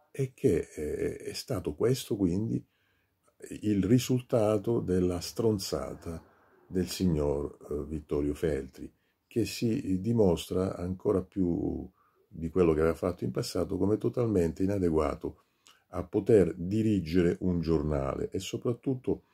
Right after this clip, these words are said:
ha, eh, discreditato quella che è Rete quattro, che si, si mantiene invece ancora oggi come l'unico spazio di libertà nel dominio censorio e totalitario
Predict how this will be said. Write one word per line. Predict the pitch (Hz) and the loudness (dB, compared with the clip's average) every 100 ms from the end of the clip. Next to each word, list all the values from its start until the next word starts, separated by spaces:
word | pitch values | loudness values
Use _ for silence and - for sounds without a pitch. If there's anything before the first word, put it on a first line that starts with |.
| _ _ - - _ _ _ | _ _ -20 -20 _ _ _
ha, | 104 101 92 - | 0 2 2 0
eh, | 87 82 82 80 80 78 78 78 76 - - _ _ | 0 0 -2 -4 -2 -2 -4 -6 -10 -14 -20 _ _
discreditato | 90 101 120 - 101 92 98 92 73 65 - 107 127 _ _ _ _ _ _ _ | -4 -2 -2 2 6 6 6 4 2 0 -4 -6 -6 _ _ _ _ _ _ _
quella | - 139 113 92 | 2 4 6 2
che | - 95 85 | 4 2 2
è | 82 | 0
Rete | 90 107 87 | -2 0 0
quattro, | 76 73 69 - 101 - _ _ _ _ | -2 -4 -4 -4 -2 -2 _ _ _ _
che | - 117 98 | 0 0 0
si, | - - - 127 113 - 85 - - - - - - - - - - | -4 -10 -2 0 0 -2 -4 -4 -6 -10 -10 -10 -10 -12 -14 -18 -14
si | - 92 | -4 2
mantiene | 92 98 123 101 | 2 2 2 4
invece | 92 107 104 98 95 101 | 4 2 2 2 0 -2
ancora | 82 82 110 123 | -4 -2 0 4
oggi | 101 98 90 | 6 4 2
come | 90 101 | 0 2
l'unico | 107 123 113 95 104 | 4 2 2 0 -4
spazio | - - 98 98 - | -6 -2 0 -2 -2
di | 82 | -2
libertà | 87 90 95 98 - 73 71 _ _ _ _ - | 0 2 2 0 -2 -4 -4 _ _ _ _ -2
nel | 92 92 85 82 | 2 4 4 0
dominio | 85 92 95 98 85 76 | 0 2 6 6 4 2
censorio | - 92 90 - 95 76 73 85 | 0 -2 0 4 4 4 2 -2
e | 80 | -4
totalitario | - 90 92 90 80 69 67 - | -4 -2 0 0 0 -2 -2 -6